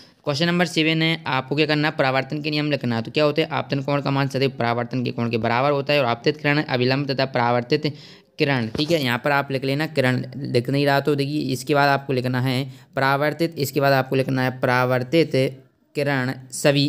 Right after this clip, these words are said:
एक ही तल में स्थित होते हैं, ठीक है। चलिए इसके बाद नेक्स्ट देख लेते हैं, क्वेश्चन नंबर सेवन हो गया। क्वेश्चन नंबर एट है, प्लाज्मा किसे कहते हैं, ठीक है। तो आप प्लाज्मा क्या है, प्लाज्मा पदार्थ की चौथी अवस्था है, इसकी खोज उन्नीस सौ अट्ठाईस में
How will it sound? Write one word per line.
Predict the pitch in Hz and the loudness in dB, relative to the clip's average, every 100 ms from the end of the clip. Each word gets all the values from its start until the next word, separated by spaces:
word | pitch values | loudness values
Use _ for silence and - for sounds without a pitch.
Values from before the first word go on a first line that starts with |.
| 143 | 4
एक | 156 156 | 2 2
ही | 147 143 | -2 0
तल | 143 139 | 0 2
में | 135 147 | 2 0
स्थित | 131 123 | 0 -2
होते | 117 117 | -2 -2
हैं, | 113 | 0
ठीक | 120 156 | 0 2
है। | 160 160 - - - | 0 -4 -14 -20 -10
चलिए | 143 151 151 | -2 0 0
इसके | 143 147 | 0 2
बाद | 143 | 2
नेक्स्ट | 131 135 | 0 -2
देख | 147 143 | -4 -2
लेते | 143 151 | 0 0
हैं, | 143 | -2
क्वेश्चन | 120 131 | -2 -2
नंबर | 135 131 | -2 -2
सेवन | 131 135 | 0 0
हो | 147 | 0
गया। | 147 | 0
क्वेश्चन | 143 131 - | 0 -2 0
नंबर | 160 165 - | 0 0 2
एट | 151 | 2
है, | 165 | 2
प्लाज्मा | 160 147 139 156 170 | 0 0 0 0 -4
किसे | 165 139 151 | -4 -2 -2
कहते | 117 110 113 | -2 -2 -2
हैं, | 113 | -2
ठीक | 156 | 0
है। | 165 165 160 - - _ - | 0 -2 -6 -20 -20 _ -6
तो | 156 | -4
आप | - 156 - - - _ _ _ _ | -2 -4 -12 -20 -20 _ _ _ _
प्लाज्मा | 139 131 151 165 | -8 -6 -4 -2
क्या | 165 165 | 0 2
है, | 170 - - _ | 0 -4 -20 _
प्लाज्मा | 143 143 165 | 0 0 0
पदार्थ | 165 147 151 147 | 0 2 0 -2
की | 170 | -2
चौथी | 147 135 151 | 2 2 4
अवस्था | 147 139 139 139 | 4 4 4 4
है, | 139 147 - | 4 2 0
इसकी | 139 - 170 | -4 -2 -2
खोज | 160 151 160 156 - | 4 6 4 0 -8
उन्नीस | 139 151 | -4 -2
सौ | 156 | -4
अट्ठाईस | 143 139 135 | 0 2 2
में | 135 135 147 | 2 0 0